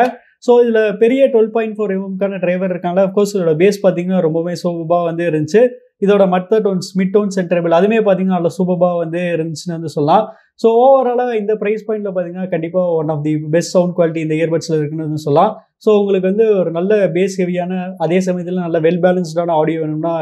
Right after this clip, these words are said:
கண்டிப்பா இந்த earbuds வந்து நீங்க choose பண்ணிக்கலாம். So, அவ்வளவுதான் guys, நம்ம இந்த வீடியோட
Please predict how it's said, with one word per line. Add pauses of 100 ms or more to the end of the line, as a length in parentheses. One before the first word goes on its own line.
(100)
கண்டிப்பா
இந்த
earbuds
வந்து (100)
நீங்க
choose
பண்ணிக்கலாம். (1300)
So,
அவ்வளவுதான்
guys,
நம்ம
இந்த
வீடியோட